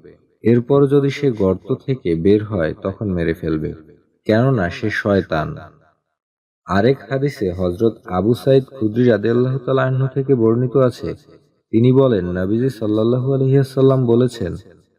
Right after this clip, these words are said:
"মদিনায় জিনদের একটি দল রয়েছে, যারা ইসলাম কবুল করেছে। তাই কোনো ব্যক্তি এসব বাড়িঘরে বসবাসকারীদের সাপ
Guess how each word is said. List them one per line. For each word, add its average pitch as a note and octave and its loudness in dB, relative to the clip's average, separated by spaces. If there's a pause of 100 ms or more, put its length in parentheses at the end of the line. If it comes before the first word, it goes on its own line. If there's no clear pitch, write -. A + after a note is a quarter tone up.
(140)
"মদিনায় A2 2
জিনদের A2+ 0
একটি B2+ -2
দল F#2 2
রয়েছে, E2 -2 (540)
যারা G#2+ 2
ইসলাম B2 -2
কবুল F#2 -2
করেছে। D#2+ -8 (480)
তাই A2+ 0 (100)
কোনো A2+ -4
ব্যক্তি A#2+ -2
এসব B2 -2
বাড়িঘরে A2+ 2
বসবাসকারীদের A#2 0 (200)
সাপ A2 -2